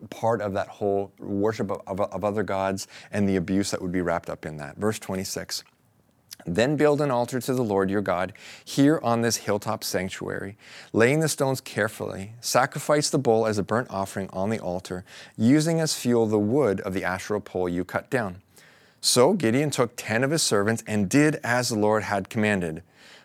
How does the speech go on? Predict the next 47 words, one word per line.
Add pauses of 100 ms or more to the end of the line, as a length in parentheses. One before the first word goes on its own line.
(100)
But
he
did
it
at
night
because
he
was
afraid (320)
of
the
other
members
of
his
household,
of
his
father's
household,
and
of
the
people
of
the
town. (680)
So
are
we
seeing
the
picture
yet? (520)
Is
Gideon
trusting
God? (460)
Is
he
acting
in
a
way
that
says,